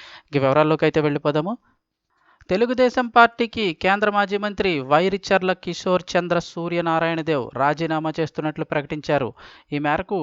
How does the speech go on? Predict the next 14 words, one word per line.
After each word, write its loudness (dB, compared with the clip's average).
టీడీపీ -8
అధినేత -4
చంద్రబాబు -4
నాయుడుకు -6
ఆయన -4
బహిరంగ -2
లేఖ -4
రాయడంతో -4
పాటు -4
ఫ్యాక్స్ 0
ద్వారా 2
కూడా -2
పంపారు. -2
ఇక -4